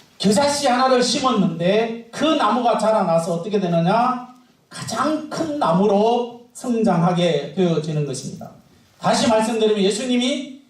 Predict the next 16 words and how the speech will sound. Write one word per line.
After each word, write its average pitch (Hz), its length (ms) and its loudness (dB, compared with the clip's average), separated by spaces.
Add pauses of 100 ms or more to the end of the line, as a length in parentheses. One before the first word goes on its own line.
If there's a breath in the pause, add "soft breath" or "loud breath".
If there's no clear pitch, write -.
(120)
겨자씨 254 680 0
씨앗을 233 560 2
뿌렸는데 196 1000 0 (180)
그 311 440 -2
뿌릴 330 360 0
때는 233 320 0
초라했지만은 202 1300 0
그 196 420 2
나무가 165 580 0
왕성하게 233 880 -4
되어져서 190 800 -2 (180)
이 202 220 -8
땅에 175 420 0
복음이 240 800 -2
전파되었습니다. 147 840 0
할렐루야. 190 420 2